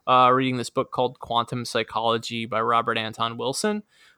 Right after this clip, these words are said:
Uh, there's a lot of discussion in there as well in, um, a lot of Leary's work about re-imprinting your circuits or, um, the aspects of, uh, your personal psychological makeup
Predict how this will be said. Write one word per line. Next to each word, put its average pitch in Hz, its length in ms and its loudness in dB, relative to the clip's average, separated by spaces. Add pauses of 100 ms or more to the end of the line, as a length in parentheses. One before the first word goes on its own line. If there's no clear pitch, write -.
(100)
Uh, 135 280 6
there's 143 220 -2
a 165 40 -2
lot 139 540 8
of 156 100 4
discussion 139 560 -2
in 131 160 -2
there 127 420 0
as 120 220 -4
well 123 640 2
in, 123 600 -6
um, 113 440 -2
a 127 80 -4
lot 127 220 4
of 117 120 -4
Leary's 127 560 -2
work 120 380 0
about 117 460 0
re-imprinting 127 840 -6
your 110 120 -16
circuits - 800 -4 (480)
or, 127 640 2
um, 117 440 -4
the - 160 -8
aspects - 600 -2
of, 117 320 -2 (200)
uh, 113 400 -6 (160)
your 117 240 -10 (420)
personal 127 800 2
psychological 120 640 -2
makeup 120 520 2